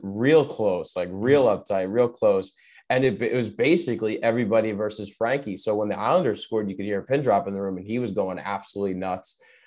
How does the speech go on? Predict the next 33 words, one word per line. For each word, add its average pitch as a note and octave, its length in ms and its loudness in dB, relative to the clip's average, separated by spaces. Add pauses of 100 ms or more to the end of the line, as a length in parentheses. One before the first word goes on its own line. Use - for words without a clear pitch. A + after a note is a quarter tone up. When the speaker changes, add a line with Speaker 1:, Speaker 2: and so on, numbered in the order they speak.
(120)
Speaker 1:
Uh, G2+ 300 6
we A#2 120 2
were C3+ 120 6
on G#2+ 100 0
high G#2+ 200 0
alert. G2+ 360 0
We G#2 80 -4
had, F#2+ 180 -4 (120)
we G2 80 -4
had F#2 140 -4
multiple G#2+ 440 -2
security G2 520 -4
guys F#2+ 260 0
because F#2+ 380 -6
you A2 100 -4
don't B2+ 180 2
know G2 100 0
what's G2 340 -2
gonna F#2 160 -4
happen F2+ 300 -8
in F2+ 120 -8
Boston. F#2 600 -2 (240)
So A#2+ 100 2
I A#2+ 60 6
Speaker 2:
Mm-hmm. A#2 80 -2
Speaker 1:
think E3+ 120 2
it, A#2 120 2
the B2+ 100 0
intensity A#2 580 -2
of F#2+ 120 0
that, G#2 340 0
like, F#2+ 240 -2
where G2 400 0